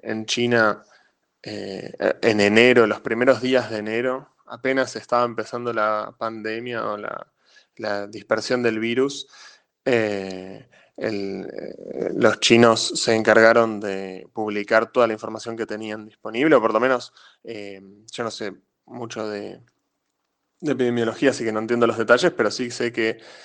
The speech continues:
hicieron algo así como la secuenciación de los genes del coronavirus, como para que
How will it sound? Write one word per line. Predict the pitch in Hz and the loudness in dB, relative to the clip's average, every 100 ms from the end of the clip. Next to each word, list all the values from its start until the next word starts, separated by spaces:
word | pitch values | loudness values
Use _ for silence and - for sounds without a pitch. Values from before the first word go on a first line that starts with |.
| - | -18
hicieron | - - 123 | -8 2 4
algo | 120 | 6
así | 117 131 | 4 -2
como | 120 107 | -2 -2
la | 101 | -2
secuenciación | 107 110 110 104 - 113 | -6 -8 -10 -12 -10 -8
de | 113 110 | -8 -8
los | 113 104 - - | -6 -10 -12 -10
genes | 113 110 110 | -8 -6 -8
del | 110 104 98 92 113 | -8 -8 -10 -10 -10
coronavirus, | 110 113 104 107 127 - | -6 -4 -2 0 -2 -2
como | 113 107 | -4 -4
para | 104 101 | -4 -6
que | 101 98 | -8 -10